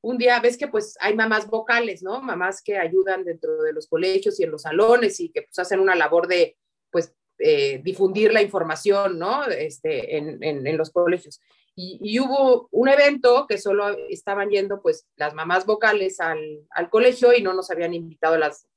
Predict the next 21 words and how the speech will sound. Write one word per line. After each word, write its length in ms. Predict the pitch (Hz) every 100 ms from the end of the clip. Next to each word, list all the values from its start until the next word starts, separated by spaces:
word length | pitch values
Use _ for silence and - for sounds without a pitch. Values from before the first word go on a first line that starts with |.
| _ -
demás 260 | 151 165
mamás. 320 | 180 - 233 _ _ _ _
Y 80 | 190
mis 160 | 185 208
hijos 160 | 214
me 100 | 214
dijeron, 280 | 202 233 226
"Mamá, 360 | 226 247 277 _ _ _ _ _ -
¿por 200 | 208 208
qué 100 | 240
no 200 | 277 269
fuiste 340 | 262 240 254
hoy 180 | 233 220
al 140 | 208
colegio?" 420 | 208 247 247 247 240
Porque 220 | - 175
fueron 240 | 196 196
muchas 240 | 190 202 208
mamás. 460 | 240 320 - _ _ _ _ _ _ -
Les 240 | 190 185
dije, 340 | 208 220 202